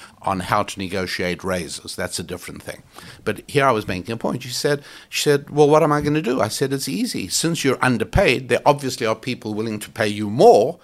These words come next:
and that's how you know you're underpaid." Long silence, long silence. And on radio, silences go forever. <laughs>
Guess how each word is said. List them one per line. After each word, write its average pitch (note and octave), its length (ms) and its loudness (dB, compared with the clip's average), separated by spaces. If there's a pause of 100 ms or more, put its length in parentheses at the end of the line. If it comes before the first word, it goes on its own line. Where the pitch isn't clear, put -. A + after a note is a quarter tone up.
(260)
and B2 140 2
that's B2+ 220 2
how A#2+ 120 2
you B2 180 2
know G3 140 2
you're A#2 240 2
underpaid." B2+ 640 2 (720)
Long D3 680 6
silence, A2+ 680 2
long - 260 4
silence. G#2+ 420 0
And A2 120 -2
on G#2+ 100 0
radio, B2+ 400 4
silences B2 640 2
go C3 220 6
forever. B2 560 2 (140)
<laughs> - 40 -20